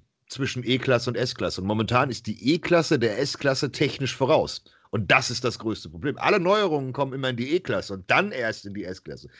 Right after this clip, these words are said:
Ist total paradox. E-Klasse, A-Klasse, C, E, äh, C und dann S.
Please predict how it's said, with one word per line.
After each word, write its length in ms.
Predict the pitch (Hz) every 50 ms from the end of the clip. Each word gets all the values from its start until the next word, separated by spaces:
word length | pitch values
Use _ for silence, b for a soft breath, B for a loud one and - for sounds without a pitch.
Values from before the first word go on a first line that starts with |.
| B B B
Ist 120 | 156 156 -
total 320 | 165 - 180 175 180 165
paradox. 480 | - 170 151 160 156 147 165 160 - b b b b b
E-Klasse, 600 | - 151 190 151 - 180 180 180 - - 202 - _
A-Klasse, 680 | - 143 151 160 160 - 175 170 160 - - 202 226 - _ _ _ _ _ _ _ _ _
C, 500 | _ - - 170 160 175 190 214 226 214 - _ _ _ _ _ _
E, 300 | - 143 135 135 110 - - _ -
äh, 140 | 131 127 123
C 360 | 127 - 156 156 160 160 143
und 120 | - 147 131
dann 140 | 135 127 117
S. 340 | 120 120 - - - -